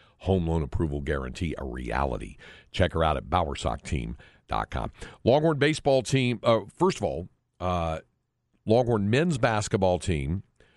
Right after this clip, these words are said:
left this morning, excuse me, left yesterday, uh, got up to Kansas City, uh, yesterday afternoon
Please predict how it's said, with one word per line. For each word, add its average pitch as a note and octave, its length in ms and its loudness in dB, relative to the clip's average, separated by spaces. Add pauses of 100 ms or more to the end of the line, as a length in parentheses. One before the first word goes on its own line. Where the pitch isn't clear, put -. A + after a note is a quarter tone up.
(260)
left A3 260 2
this - 200 0
morning, A#2+ 460 0 (1120)
excuse D#2+ 600 -8
me, F#2 160 -8 (280)
left - 260 -8
yesterday, C#2+ 600 -2 (440)
uh, D#2 140 2
got F#2 200 4
up - 120 0
to - 80 -12
Kansas A2 420 2
City, E2+ 400 0 (460)
uh, D2 380 0
yesterday F#2+ 440 2
afternoon D#2+ 720 -2